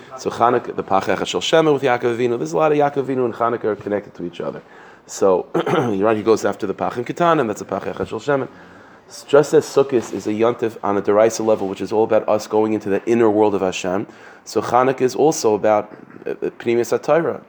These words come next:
Chanukah is, Chanukah is a, you know,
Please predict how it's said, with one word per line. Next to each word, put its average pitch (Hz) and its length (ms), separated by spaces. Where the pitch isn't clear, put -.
Chanukah 117 320
is, 113 260
Chanukah 117 340
is 104 140
a, 101 340
you 98 100
know, 92 300